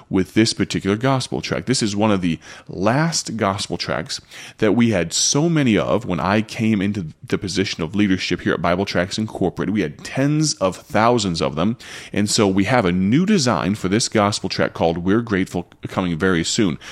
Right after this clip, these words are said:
Kinda has a patriotic flavor to the front cover of it. We have a new design to this gospel tract coming very soon, but we still have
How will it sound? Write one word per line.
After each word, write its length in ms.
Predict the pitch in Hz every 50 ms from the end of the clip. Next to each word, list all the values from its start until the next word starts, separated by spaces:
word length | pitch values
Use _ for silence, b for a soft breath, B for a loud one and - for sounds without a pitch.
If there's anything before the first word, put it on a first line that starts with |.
| B B
Kinda 160 | B 120 120
has 140 | 123 113 80
a 60 | 73
patriotic 680 | - - - 123 117 - - - 101 98 98 90 - -
flavor 420 | - - - 87 82 76 - 78
to 140 | - - -
the 80 | 78
front 340 | - - - 95 90 - -
cover 320 | - 107 104 - 82 69 50
of 140 | - 80
it. 120 | 90 - - - B B B B B B
We 60 | - 90
have 80 | 82
a 40 | 85
new 220 | 92 98 123 160
design 480 | 175 190 151 127 110 104 95 90 92 95
to 80 | 95 90
this 200 | 92 110 - -
gospel 360 | 107 98 95 101 - - 87
tract 260 | - 90 80 - -
coming 360 | - - 117 107 90 80 80
very 260 | 82 92 80 76 80
soon, 520 | - - - 170 165 139 98 92 104 131 - B B B B B B B
but 140 | 127 -
we 100 | 127 120
still 260 | 117 - - 185 208 165
have 420 | 156 190 254 294 - - -